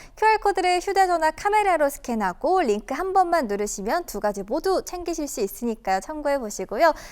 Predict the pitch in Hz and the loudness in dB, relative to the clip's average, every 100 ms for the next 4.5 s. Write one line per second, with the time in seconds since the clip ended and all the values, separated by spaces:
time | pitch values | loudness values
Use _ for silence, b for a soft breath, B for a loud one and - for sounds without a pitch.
0 | B - 240 190 196 330 220 214 381 427 | B 2 4 6 4 4 6 6 6 4
1 | 415 392 - 302 285 302 403 381 349 294 | 4 0 0 -2 -2 0 -2 0 -2 -2
2 | 226 - 320 240 208 392 - 415 370 339 | -6 2 4 4 2 -4 0 0 2 4
3 | 339 339 427 415 415 403 349 330 277 254 | 2 0 -2 2 2 2 -2 -2 -4 -2
4 | 214 202 190 320 | -2 -4 2 4